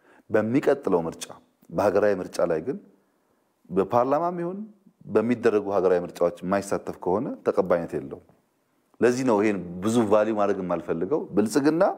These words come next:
በሚቀጥለው በሚወሰን ጊዜ ከዘጠኝም ከአስርም ወረ-፣ በኋላ የሚደረግ ምርጫ ላይ በመላ ኢትዮጵያዊቱ የማይሳተፍ ማንኛውም ኃይል ውክልና ኖሮት ፓርላማ ሊገባ አይችልም። በዛ አይን ማየት እንጂ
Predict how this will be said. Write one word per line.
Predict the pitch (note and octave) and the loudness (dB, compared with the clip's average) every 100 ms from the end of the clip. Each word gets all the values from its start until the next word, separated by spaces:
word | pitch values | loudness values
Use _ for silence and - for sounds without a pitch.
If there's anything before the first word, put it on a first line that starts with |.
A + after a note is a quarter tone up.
| - - - - A#2+ | -8 -20 -20 -4 0
በሚቀጥለው | C#3+ D#3+ E3 D#3+ D3+ | 0 2 0 2 2
በሚወሰን | B2+ A#2 A#2+ A#2 A2+ B2 G#2 | 2 0 2 2 2 0 0
ጊዜ | F#2 E2 C#2+ - _ _ _ _ _ _ _ _ _ - | -2 -4 -6 -16 _ _ _ _ _ _ _ _ _ -4
ከዘጠኝም | G2 A2 B2 C#3 | 0 2 2 2
ከአስርም | F#3+ - A#2+ G#2+ | 0 0 0 2
ወረ-፣ | F#2+ E2 | 2 2
በኋላ | F2+ G2 | 2 2
የሚደረግ | E2+ E2+ E2+ | 0 -2 -4
ምርጫ | E2 F#2 C3 | -2 0 0
ላይ | D#3+ D4+ - - - | 0 -2 -10 -20 -20
በመላ | F#2+ A2+ C#3+ D#3+ C3+ G#2 | -4 0 0 2 2 2
ኢትዮጵያዊቱ | G2+ F2+ D#2+ E2 E2+ | -2 -4 -2 -2 -4
የማይሳተፍ | E2+ G2+ G2 - F2 - - | -2 0 -2 -4 -6 -8 -6
ማንኛውም | F2 F2+ F2+ E2+ D#2+ | -2 -2 -2 -4 -2
ኃይል | G2+ F3 A3+ - - - | 0 0 -4 -16 -6 -2
ውክልና | A2 - G#2+ G2 | 0 2 2 2
ኖሮት | F2+ G#2 D#3+ | 0 0 -2
ፓርላማ | - G2 F2 | 0 2 2
ሊገባ | E2 - - | 0 -6 -8
አይችልም። | - - - _ - - | -10 -14 -20 _ -20 -4
በዛ | B2 C#3+ C3+ - | 0 2 2 2
አይን | B2+ C3 B2+ | 2 2 0
ማየት | A2 G#2+ A2 G2+ | 0 0 0 -4
እንጂ | F2+ | -4